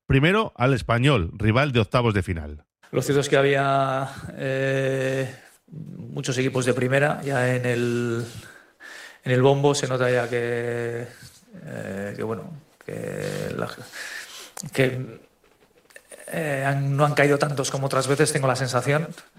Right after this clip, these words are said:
Speaker 2: eh, en estas eliminatorias que son, que tienen tanta trampa. Y, y bueno, el, el Español, un rival que ya nos ganó en, en San Mamés en Liga,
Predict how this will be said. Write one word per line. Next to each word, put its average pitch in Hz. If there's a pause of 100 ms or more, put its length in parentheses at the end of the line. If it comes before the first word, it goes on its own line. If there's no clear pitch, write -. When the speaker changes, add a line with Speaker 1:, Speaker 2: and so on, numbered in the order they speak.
(600)
Speaker 2:
eh, 127
en 131
estas 127
eliminatorias 127
que 131
son, 123 (540)
que 143
tienen 120
tanta 120
trampa. 151 (540)
Y, 131
y 135
bueno, 139
el, 120
el -
Español, 131
un 147
rival 143
que 139
ya 139
nos 131
ganó 131
en, 127 (440)
en 131
San 131
Mamés 135
en 139
Liga, 160